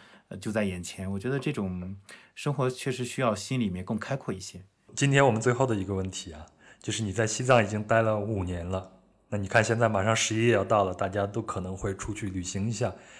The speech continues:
Speaker 2: 你在西藏最喜欢地方，最喜欢什么地方？或者说你最想给大家推荐，或者想让大家去感受的是什么地方呢？
Speaker 1: 嗯，其实西藏的话，如果，当然了，欢迎大家来玩儿啊，就是真的欢迎大家来玩儿，更欢迎大家到卡瓦坚来玩儿。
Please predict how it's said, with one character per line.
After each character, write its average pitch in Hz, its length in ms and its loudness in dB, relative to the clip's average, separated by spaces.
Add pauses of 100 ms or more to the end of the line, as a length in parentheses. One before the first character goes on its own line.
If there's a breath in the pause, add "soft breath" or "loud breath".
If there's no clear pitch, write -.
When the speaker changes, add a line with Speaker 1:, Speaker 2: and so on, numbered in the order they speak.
(160 loud breath)
Speaker 2:
你 117 100 2
在 143 120 6
西 151 120 0
藏 147 160 6
最 147 140 2
喜 - 180 0
欢 107 160 0
地 110 140 0
方， 95 300 -6 (200)
最 147 160 2
喜 131 140 0
欢 104 160 0
什 101 100 -4
么 98 80 -2
地 101 120 -4
方？ 92 180 -6
或 120 160 0
者 110 80 -2
说 120 260 0 (300 loud breath)
你 98 80 -10
最 120 160 -2
想 90 240 -4
给 - 120 -12
大 101 120 -6
家 101 160 -2
推 147 260 -2
荐， 143 280 -2 (260)
或 - 160 -2
者 104 80 -2
想 92 220 -6
让 104 140 -2
大 113 100 0
家 110 100 0
去 107 120 -4
感 - 260 2
受 143 200 2
的 98 140 -4
是 92 280 -6 (100)
什 - 160 -2
么 90 60 -4
地 101 100 -2
方 92 180 -4
呢？ 90 180 -14
Speaker 1:
嗯， 139 840 0 (160)
其 175 160 2
实 202 80 6
西 202 220 4
藏 175 260 4
的 110 160 4
话， 101 280 0
如 113 120 0
果， 123 160 2
当 139 160 4
然 131 80 6
了， 127 80 4
欢 143 220 2
迎 131 80 2
大 120 100 6
家 113 220 4
来 107 140 2
玩 98 180 2
儿 95 140 0
啊， 87 180 -4
就 98 160 -6
是 95 100 -10
真 120 160 -2
的 117 60 2
欢 107 140 -4
迎 104 60 -2
大 104 100 0
家 98 80 0
来 98 100 0
玩 92 80 0
儿， 95 60 -2
更 123 120 -2
欢 117 140 -2
迎 110 80 -2
大 107 80 0
家 107 140 0
到 101 100 0
卡 101 200 -4
瓦 - 100 -4
坚 101 180 -4
来 90 140 -2
玩 85 140 -6
儿。 82 100 -12